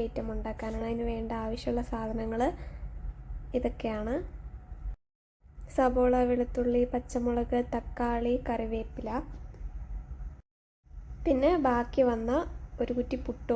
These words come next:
ഉണ്ട്. ഇത് വെച്ചിട്ടാണ് നമ്മൾ ഇന്ന് ഉണ്ടാക്കാൻ പോകുന്നത്. ആദ്യം എണ്ണ ഒഴിച്ച് കടുക് പൊട്ടിച്ച് സബോളയെല്ലാം നന്നായിട്ട് വഴറ്റിയെടുക്കണം. നന്നായിട്ട് സബോള വഴണ്ട് വരുമ്പോഴത്തേക്ക് അതിലേക്ക് പച്ചമുളക്,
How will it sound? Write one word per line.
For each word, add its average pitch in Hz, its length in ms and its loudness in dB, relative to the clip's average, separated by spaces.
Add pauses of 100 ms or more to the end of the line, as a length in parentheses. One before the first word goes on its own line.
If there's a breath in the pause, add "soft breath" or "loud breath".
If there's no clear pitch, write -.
ഉണ്ട്. 208 160 -2 (100)
ഇത് 269 160 4
വെച്ചിട്ടാണ് 254 460 2
നമ്മൾ 240 240 2
ഇന്ന് 226 160 -4
ഉണ്ടാക്കാൻ 214 400 -6
പോകുന്നത്. 226 360 -2 (960 loud breath)
ആദ്യം 254 320 4 (760)
എണ്ണ 240 220 4
ഒഴിച്ച് 240 280 -2
കടുക് 240 340 2
പൊട്ടിച്ച് 247 420 2 (140)
സബോളയെല്ലാം 233 680 -2
നന്നായിട്ട് 226 480 -4
വഴറ്റിയെടുക്കണം. 226 760 0 (1040)
നന്നായിട്ട് 262 760 4
സബോള 247 300 4 (100)
വഴണ്ട് 240 460 2
വരുമ്പോഴത്തേക്ക് 240 680 0
അതിലേക്ക് 240 480 2 (1500)
പച്ചമുളക്, 233 800 2